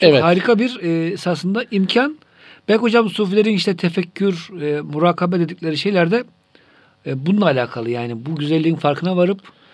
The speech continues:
Speaker 1: o güzelliği tatmak, içimize çekmek.
Speaker 2: Evet. Zaten hocam bunlar için de ayet demiyor mu Kur'an-ı Kerim? Yani
Speaker 1: Tabii.
Speaker 2: yağmurun yağması da bir ayet. E, arıların hatta şey çok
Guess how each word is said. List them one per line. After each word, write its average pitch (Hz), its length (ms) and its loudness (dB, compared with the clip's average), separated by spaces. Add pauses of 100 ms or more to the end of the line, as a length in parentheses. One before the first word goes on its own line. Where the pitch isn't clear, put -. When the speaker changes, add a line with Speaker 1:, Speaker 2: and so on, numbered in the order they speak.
(480)
Speaker 1:
o 180 140 0
güzelliği 175 380 4
tatmak, - 640 -6 (560)
içimize 170 340 2
çekmek. 165 560 -8 (260)
Speaker 2:
Evet. 127 240 4 (320)
Zaten 170 380 2
hocam 190 340 -2
bunlar 160 360 -2
için 180 320 -4
de 170 60 -2
ayet 151 460 0
demiyor 208 360 0
mu 113 180 -8 (280)
Kur'an-ı 120 300 -4
Kerim? 110 360 -6 (720)
Yani 139 260 2
Speaker 1:
Tabii. 147 140 -6
Speaker 2:
yağmurun 143 440 4
yağması 131 560 0
da 123 120 -4
bir 120 240 -6
ayet. 110 460 -8 (680)
E, 127 180 -2 (140)
arıların 139 580 2
hatta 139 540 -4
şey 139 320 0
çok - 420 -4